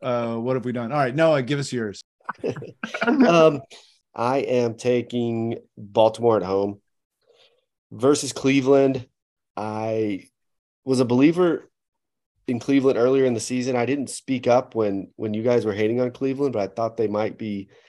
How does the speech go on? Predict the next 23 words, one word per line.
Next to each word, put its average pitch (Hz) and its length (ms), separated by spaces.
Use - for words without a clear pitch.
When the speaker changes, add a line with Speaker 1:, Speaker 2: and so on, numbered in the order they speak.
Speaker 2:
solid. 151 520
It 101 180
turns 113 240
out 110 200
they're 107 100
not. 90 300
They're 107 140
a 98 40
bad 98 220
football 98 260
Speaker 1:
<laughs> - 80
Speaker 2:
team. 101 320
So 107 760
Baltimore 165 380
at 131 60
home, 143 260
less 135 180
than 139 100
a 120 40
touchdown. 123 380
I'll 110 80
take 110 260
that. 107 320